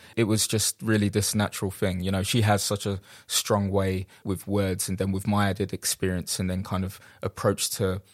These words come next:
you know, the poetic as such, you know, we were really able to do, do something special. You know, I, I will say that, of course, for me, the social and the political, you, you cannot separate them from the work. I know for some artists this is what they do, but I honestly, personally believe that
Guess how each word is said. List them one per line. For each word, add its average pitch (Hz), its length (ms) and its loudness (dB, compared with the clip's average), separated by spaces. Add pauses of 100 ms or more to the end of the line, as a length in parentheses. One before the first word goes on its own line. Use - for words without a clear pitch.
(380)
you 104 80 0
know, 95 120 2
the - 100 -4
poetic - 720 0 (160)
as - 120 -4
such, - 500 -2 (240)
you 139 80 0
know, 107 140 4
we 104 100 2
were 101 80 4
really 98 300 4
able 95 220 0
to - 140 -4
do, 95 540 0
do 95 140 -2
something 95 340 -2
special. 101 480 -2 (220)
You 190 60 0
know, 135 80 2
I, 113 260 6
I 127 80 8
will 131 180 4
say 110 320 4
that, 98 200 0
of 101 120 -6
course, - 380 -2 (280)
for - 160 0
me, 98 520 2 (100)
the - 80 -4
social 101 420 4
and 92 100 -2
the 95 60 -4
political, 98 760 -2
you, 110 160 0
you 113 100 -2
cannot 120 320 2
separate - 520 0
them 98 300 -4
from 95 240 -4
the 92 60 -2
work. 92 300 0
I 101 60 2
know 107 140 6
for 107 140 -2
some 107 260 2
artists 101 360 -2
this 101 200 -4
is 95 100 -6
what 101 140 -2
they 95 120 -2
do, 107 220 0 (100)
but - 240 2 (380)
I 104 180 6
honestly, 101 420 2
personally 101 400 0
believe 101 300 0
that 92 100 -8